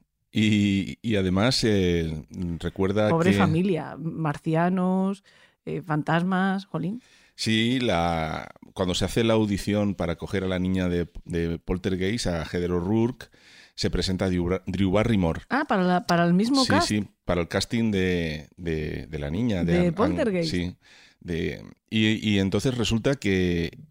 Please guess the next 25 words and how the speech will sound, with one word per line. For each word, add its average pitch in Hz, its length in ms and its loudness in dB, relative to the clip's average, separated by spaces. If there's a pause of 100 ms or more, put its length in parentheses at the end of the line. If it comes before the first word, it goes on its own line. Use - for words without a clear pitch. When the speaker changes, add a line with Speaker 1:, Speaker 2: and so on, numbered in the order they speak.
Speaker 1:
Spiel-, 95 360 -4
Spielberg 113 440 0
quería 101 220 -2
una 107 140 0
carita 98 320 -2
más 95 180 0
angelical 98 680 0 (600)
y 101 140 0
coge 101 400 0
a, 98 180 -4
a 82 320 -2
Heather, 104 460 0 (800)
pero 135 400 0 (100)
a 95 140 0
la, 87 460 0
a - 120 -14
Speaker 2:
¿A 90 160 0
Speaker 1:
la, 90 80 4
Speaker 2:
Drew? 247 300 -2
Speaker 1:
a 92 160 -2
Drew 113 280 0
la, 113 380 2
la 90 200 0
coge 107 220 -4
para, 90 540 -2